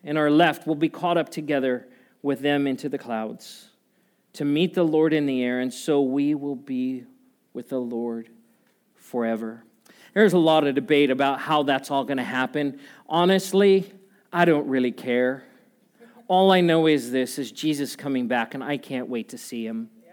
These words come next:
He's coming back, and I can't wait to see him. Now, the disciples asked Jesus, "Well, when? When are you gonna come back?" And he said, "Listen,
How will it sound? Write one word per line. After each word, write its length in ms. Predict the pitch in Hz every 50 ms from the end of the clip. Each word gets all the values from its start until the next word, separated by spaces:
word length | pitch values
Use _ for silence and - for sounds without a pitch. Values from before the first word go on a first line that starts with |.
| - _ _ _ _ _ _ _ _ _ _ _
He's 220 | _ - 220 208 214
coming 280 | - 208 190 180 165
back, 260 | 156 151 147 143 -
and 80 | 151 147
I 100 | 156 156
can't 280 | 156 - 160 147 151 151
wait 180 | 147 147 147
to 80 | - 139
see 260 | - - - 156 156
him. 100 | 156 156
Now, 120 | 165 165
the 100 | 165 170
disciples 560 | 147 170 170 - - 190 190 180 185 185 165 156
asked 320 | 165 160 156 147 - -
Jesus, 380 | 165 165 156 143 147 135 - 151
"Well, 120 | 156 156
when? 440 | 147 160 196 226 226 151 120 117 110 _ _ _ _ _ _ _ _ _ -
When 160 | 170 185 214
are 60 | 254
you 100 | 254 214
gonna 140 | 185 185 156
come 160 | - 160 147
back?" 360 | 139 139 131 123 120 - - _ _ _ _ _ _ _ -
And 100 | 147 175
he 60 | 185
said, 180 | 175 - 208
"Listen, 420 | 190 196 202 196 - 156 120 117